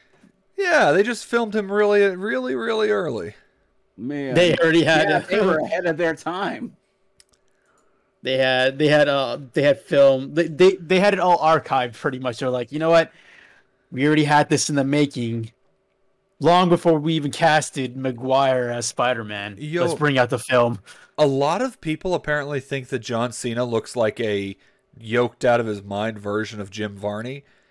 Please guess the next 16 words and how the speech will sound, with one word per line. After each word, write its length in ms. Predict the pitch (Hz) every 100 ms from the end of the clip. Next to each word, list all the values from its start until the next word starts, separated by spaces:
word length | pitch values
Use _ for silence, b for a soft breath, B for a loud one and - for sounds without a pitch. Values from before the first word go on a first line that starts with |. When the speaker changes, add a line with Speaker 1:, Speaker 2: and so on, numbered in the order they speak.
| _ _
Speaker 1:
A-, 60 | 131
Speaker 2:
I 240 | 135 120 123
Speaker 1:
and 220 | 120 131
I 120 | 135
can 140 | 139 160
Speaker 2:
hundred 260 | 156 127
Speaker 1:
totally 520 | 143 143 147 143 139
Speaker 2:
percent 220 | 123 123 117
Speaker 1:
see 120 | 101
it. 80 | 117
Speaker 2:
will 200 | 120 -
absolutely 760 | 120 117 151 185 127 123 117 107
Speaker 3:
Well, 200 | 262 -
Speaker 2:
agree 400 | 107 113 107 104
with 240 | 101 101
that. 420 | 98 95 87 82